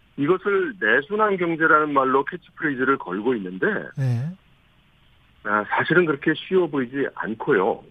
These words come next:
Speaker 2: 음.
Speaker 1: 또 서방에 지금 여러 제재가 지금 걸리기 시작했기 때문에 이것을 타파하기 위해서 거국적인 체계로 기술을 개발하겠다.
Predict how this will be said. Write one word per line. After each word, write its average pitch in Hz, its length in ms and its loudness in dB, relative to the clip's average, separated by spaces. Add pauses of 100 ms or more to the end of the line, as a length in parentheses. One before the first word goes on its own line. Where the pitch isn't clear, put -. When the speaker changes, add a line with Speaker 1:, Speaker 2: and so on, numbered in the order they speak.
(100)
Speaker 2:
음. 127 460 -2 (1200)
Speaker 1:
또 175 420 4
서방에 233 480 4 (220)
지금 165 480 2
여러 151 480 6
제재가 165 480 0
지금 143 260 -4
걸리기 127 420 0
시작했기 - 420 -4
때문에 98 340 -2 (920)
이것을 180 480 2
타파하기 175 420 2
위해서 151 640 2 (480)
거국적인 175 880 -2
체계로 160 600 0 (460)
기술을 170 400 0
개발하겠다. 117 800 2